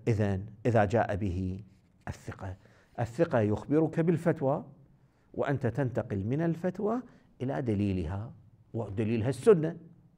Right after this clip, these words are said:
والحال أنه لا نقول بحجية هكذا إخبارات.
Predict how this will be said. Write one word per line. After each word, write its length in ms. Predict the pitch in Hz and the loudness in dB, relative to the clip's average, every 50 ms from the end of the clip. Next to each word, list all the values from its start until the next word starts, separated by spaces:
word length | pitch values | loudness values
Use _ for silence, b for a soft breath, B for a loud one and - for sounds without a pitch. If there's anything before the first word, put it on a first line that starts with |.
| _ _ _ _ _ _ _ _ _ _ _ _ _ _ _ _ _ _ _ _ _ _ _ - - | _ _ _ _ _ _ _ _ _ _ _ _ _ _ _ _ _ _ _ _ _ _ _ -20 -14
والحال 760 | - 107 104 98 - - 104 101 98 - - - 120 120 - | -10 -10 -8 -8 -10 -12 -12 -14 -14 -10 -6 -6 -4 -4 -4
أنه 320 | - 113 110 107 101 127 | -6 -6 -6 -4 -4 -4
لا 120 | 123 131 123 | -4 -4 -4
نقول 360 | 107 95 - - 110 98 92 | -4 -6 -6 -6 -8 -6 -6
بحجية 580 | 90 - - - 98 82 87 98 101 92 87 - - | -8 -10 -10 -10 -10 -8 -8 -8 -8 -8 -8 -10 -10
هكذا 580 | 98 - 104 110 113 - 143 131 156 170 202 b b b b b b b _ - - | -10 -8 -8 -8 -8 -8 -8 -6 -6 -8 -8 b b b b b b b _ -16 -14
إخبارات. 600 | - - 98 90 85 87 87 87 87 90 92 | -14 -12 -12 -12 -12 -12 -12 -14 -16 -16 -18